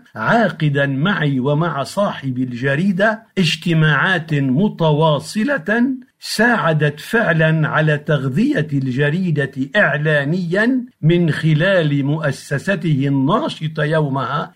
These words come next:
كاب، Canadian أرب Promotion. سوى أن الحنين شد بي عنيفًا إلى رحيق لبنان، فلملمت بقايا روحي في منهاتن نيويورك، وعدت إلى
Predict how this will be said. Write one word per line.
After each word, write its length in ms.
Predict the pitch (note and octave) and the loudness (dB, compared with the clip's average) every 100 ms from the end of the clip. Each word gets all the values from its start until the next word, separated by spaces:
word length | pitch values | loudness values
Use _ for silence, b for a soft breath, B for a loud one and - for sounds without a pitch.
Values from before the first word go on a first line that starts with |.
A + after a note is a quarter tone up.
| _ - | _ 0
كاب، 360 | F#3 D3+ - - G#2+ _ - | 2 0 -4 -16 -20 _ -2
Canadian 840 | D#3 F3+ G3 D3+ E3 E3+ D#3+ - - | 2 2 2 2 2 0 -2 -4 -2
أرب 420 | E3+ D#3+ D3+ D3 - - | 2 4 2 -2 -10 -2
Promotion. 540 | D#3+ D#3+ B2+ - - - _ _ _ _ | 0 2 0 -4 -12 -20 _ _ _ _
سوى 360 | - C4+ A3 F3+ | -4 0 2 4
أن 260 | F#3+ F3 | 2 2
الحنين 1000 | D#3+ - - D#3 F3 F#3 F3 D#3+ D#3 - - - | 2 0 0 0 0 0 0 2 0 -2 -10 -8
شد 640 | - A#3 E3 D3 F3 E3 | 0 0 2 2 2 4
بي 200 | G#3 F#3 | 4 2
عنيفًا 600 | D3+ F3+ A#3 A3 - D3 | 2 2 4 2 2 0
إلى 440 | C#3 D3 D#3 D3+ | 0 -2 0 2
رحيق 520 | C#3+ C3+ - D#3 - C#3 | 2 -2 -2 -4 -2 -2
لبنان، 680 | C3+ A#2+ D3+ F3 A3 B3+ B3 - | -2 0 0 2 0 -2 -6 -10
فلملمت 960 | - F3+ F#3 F3 E3+ D#3+ G#3 G#3+ D#3 E3 | -4 0 2 2 2 2 2 2 0 0
بقايا 840 | D3+ D3+ D#3 F3 G#3 F#3 D#3 D3 D3 | 2 2 0 2 2 4 2 2 2
روحي 520 | G#3 A#3 - C#3 C3 | 0 -2 -2 -4 -4
في 260 | - F#3 | -4 0
منهاتن 600 | D#3 D3 C3+ D3 E3 D#3 C#3 | 2 0 0 0 -2 -2 -2
نيويورك، 760 | C#3 D#3+ F3+ G3+ G#3+ G#3 - _ | 0 2 2 2 -2 -6 -16 _
وعدت 600 | B2+ C#3+ C3+ D#3+ - - D3+ | -2 0 0 -2 -6 -6 -4
إلى 540 | E3 D#3 D#3 D3 | 0 2 2 2